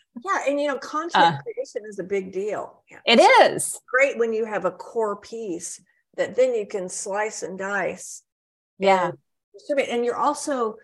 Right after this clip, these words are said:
Speaker 1: continuing to build your brand when you do that, 'cause it's consistent and it's, it's
Speaker 2: Yeah.
Speaker 1: your voice i-, across different platforms.
Speaker 2: Right. That's what I'm thinking about, the stories and the voice instead of, I mean, gosh, we have s-,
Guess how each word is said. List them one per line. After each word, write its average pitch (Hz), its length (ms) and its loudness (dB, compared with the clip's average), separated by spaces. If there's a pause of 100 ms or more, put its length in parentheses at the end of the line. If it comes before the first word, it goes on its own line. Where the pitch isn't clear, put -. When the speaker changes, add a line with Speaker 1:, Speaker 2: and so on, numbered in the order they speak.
(280)
Speaker 1:
continuing 240 640 4
to 185 60 2
build 202 320 4
your 170 80 4
brand 196 400 2
when 170 160 0
you 165 100 -2
do 156 200 -2
that, - 240 -2
'cause 180 180 -4
it's - 240 -8
consistent - 840 -6
and 156 180 -10
it's, - 320 -14
it's - 120 -2
Speaker 2:
Yeah. 185 220 6
Speaker 1:
your 165 220 4
voice 165 500 0
i-, - 280 -8
across - 540 -6
different - 340 -10
platforms. - 840 -10
Speaker 2:
Right. 202 400 6
That's 185 200 2
what 190 100 -4
I'm 160 100 -6
thinking 190 260 -4
about, 156 240 2
the 160 80 -4
stories 175 600 0
and 160 100 -4
the 151 60 -4
voice 156 800 2
instead 175 480 -2
of, 165 160 4
I 156 80 2
mean, 156 160 -4
gosh, 156 340 0
we 165 100 -6
have 160 100 -2
s-, - 160 -14